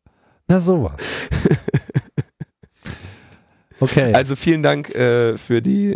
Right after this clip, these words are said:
Speaker 2: äh, für die Unterstützung da in Zeiten der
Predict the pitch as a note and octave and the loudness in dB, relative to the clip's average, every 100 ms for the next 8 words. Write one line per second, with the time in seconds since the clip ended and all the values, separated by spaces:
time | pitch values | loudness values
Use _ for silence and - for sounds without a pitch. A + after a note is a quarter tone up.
0 | - A2 G#2+ G#2+ G#2 G#2 A#2 - _ _ | 0 0 2 0 0 -2 -4 -8 _ _
1 | _ _ _ _ _ _ _ _ _ - | _ _ _ _ _ _ _ _ _ -18
2 | - A2+ G#2+ G#2+ G2 G#2 - G2 F#2+ F#2 | -2 0 2 2 0 0 0 0 0 0
3 | F#2 F#2 - F2+ G2 E2 E2 G2 | -2 -4 -2 -2 -2 -2 -2 -4